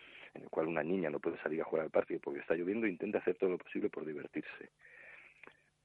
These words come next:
Y, y a partir de ahí ya tenemos otro tipo de espectáculos basado, como te dije, Caramucho en las formas,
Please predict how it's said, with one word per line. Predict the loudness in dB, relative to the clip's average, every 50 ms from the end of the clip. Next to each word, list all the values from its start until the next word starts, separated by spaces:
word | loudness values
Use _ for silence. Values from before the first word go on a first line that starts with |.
| _ 0
Y, | 4 4 6 6 4 4 2 2 0 2 6
y | 6
a | 6
partir | 6 6 0 2 2 6 6
de | 6
ahí | 6
ya | 6 4
tenemos | 4 4 0 -2 -2 -6 -6 -6
otro | -6 -6 -4
tipo | -6 -4 -2 -2
de | -2
espectáculos | 0 -2 -4 0 0 0 0 2 2 2 2 4
basado, | 4 2 2 2 0 0 0 -2
como | -4 -4 -4 -2
te | -2 -4
dije, | -2 -2 -2 -2 -4 0
Caramucho | 2 2 2 2 2 0 -2 -2 -4
en | 0
las | 0 0 2
formas, | 8 8 8 8 6 2 0 0 0